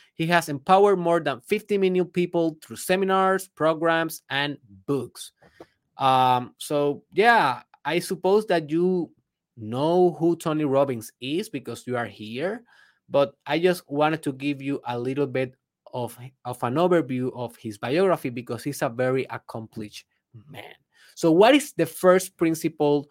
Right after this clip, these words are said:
to download Tony Robbins' mind? Is that you need to use your pain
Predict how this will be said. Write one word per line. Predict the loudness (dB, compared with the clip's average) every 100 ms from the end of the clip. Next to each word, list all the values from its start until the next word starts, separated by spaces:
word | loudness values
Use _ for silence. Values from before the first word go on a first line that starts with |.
| -20 _
to | -4
download | 0 2 2 2 2 2 0 -6 -14 _ _ -6
Tony | -4 -2 -4 -6 -12
Robbins' | -8 -4 -4 -4 -6 -6 -12 -14
mind? | -12 -2 2 2 0 -14 _ _ -20 _ _ -2
Is | 0 8
that | 8 6 0
you | 0 2
need | 2 -2 -4
to | 0 0
use | 0 -2 0 -2 -2
your | 2 2 2 _ -8
pain | 0 2 2 -2 -4 -4 -4